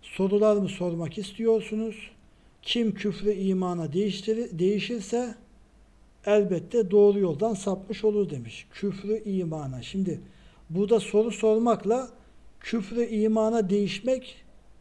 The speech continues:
e, sanki soru soran kişi imanı bırakıp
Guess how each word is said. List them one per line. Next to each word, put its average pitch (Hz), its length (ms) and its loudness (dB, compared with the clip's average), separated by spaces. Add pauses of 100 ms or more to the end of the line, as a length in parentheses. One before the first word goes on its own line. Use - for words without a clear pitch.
(760)
e, 170 280 0
sanki 214 340 0
soru 220 360 4
soran 196 360 2
kişi 254 420 -4 (580)
imanı 220 600 4
bırakıp 226 440 2